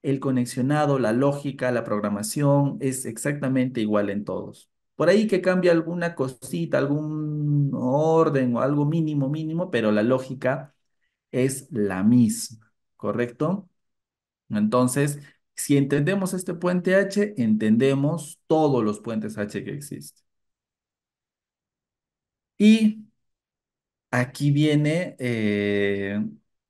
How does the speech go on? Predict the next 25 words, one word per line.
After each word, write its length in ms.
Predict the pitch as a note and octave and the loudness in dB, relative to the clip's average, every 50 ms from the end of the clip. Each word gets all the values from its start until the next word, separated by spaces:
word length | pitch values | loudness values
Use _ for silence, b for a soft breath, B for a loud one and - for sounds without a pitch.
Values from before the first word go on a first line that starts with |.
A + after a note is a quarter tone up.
| _ _ _ _ _ _ _ - | _ _ _ _ _ _ _ -2
aquí 440 | A#2+ A#2 A2+ A2+ - D#3 D3+ D3+ | -2 -2 -2 -2 -4 -2 -2 0
viene 440 | D3 D3 D3+ D3+ D3+ E3 F#3 D3+ C#3 | 2 2 2 2 2 2 2 2 0
este 260 | D3 D3 D3 F3 E3+ | -2 -2 -2 -4 -4
cuadrito, 840 | - C#3+ B2+ B2 A#2+ C3 C3 C#3 C3 B2 - C3 C#3+ F#3 F#3 - _ _ _ _ _ _ _ _ - | 2 4 4 4 4 2 2 0 0 0 -2 -4 -4 -4 -6 -10 _ _ _ _ _ _ _ _ -6
que 100 | - C3 | -4 -4
es 120 | B2+ - | -2 -2
el 120 | D3 B2+ B2 | -4 -4 -2
que 120 | - A2+ | 0 0
nos 180 | A2 A2 A2+ B2 | 0 0 0 -2
va 60 | B2 | -2
a 80 | B2 | 0
permitir 460 | - C3+ A#2+ A2+ A2+ A2 A2 A#2+ A#2 A2+ | 0 0 0 2 0 0 0 0 0 0
entender 840 | A2+ A2+ A2 A2 G#2 F#2+ G2 G2+ G2+ G#2 G#2 A2 A#2+ C#3+ D3 D3 - | 0 -2 -2 -2 -2 -2 0 0 2 2 4 2 2 0 -4 -8 -6
el 160 | A2+ G#2+ G#2+ | -6 -6 -6
funcionamiento 1300 | G#2+ - G#2+ G#2+ G#2 - G#2+ G#2+ G#2+ G#2 G#2 A2 A#2 A#2 A#2 A2+ A2 G#2+ A2 A#2 B2 C3 D3 D3+ C#3+ D3 - - | -4 -2 -2 -2 -2 -2 0 2 2 4 4 4 4 4 2 0 -2 -2 -2 0 0 0 -2 -4 -8 -12 -10 -6
del 320 | A2+ G2+ G2 G2 - - | -4 -4 -4 -4 -6 -4
puente 460 | - G#2+ G#2+ G#2 G2+ G#2 G#2+ G2+ F#2 F2+ | -2 0 2 2 2 2 0 -2 0 0
H. 340 | F2 - - - - - b b b b b b b _ | -2 -4 -8 -16 -20 -20 b b b b b b b _
Pero 280 | - E3 E3 D#3+ D#3+ - | 0 2 4 6 6 4
antes 360 | C#3+ F#3 G#3 G#3+ G#3 G3 F#3 | 4 2 2 2 2 0 0
de 100 | D3+ D3 | 0 0
ir 140 | D#3 D#3+ D#3+ | 2 2 2
a 40 | E3 | 0
ese 200 | D#3+ D#3+ D#3+ D#3 | 0 -2 -4 -2
cuadrito, 880 | - C3 B2 B2+ B2+ C3+ C#3+ C#3 C3+ C#3 C#3 C3+ D3 F3 A3 A3+ - | 2 2 2 2 2 2 2 2 2 2 0 0 0 0 -2 -6 -12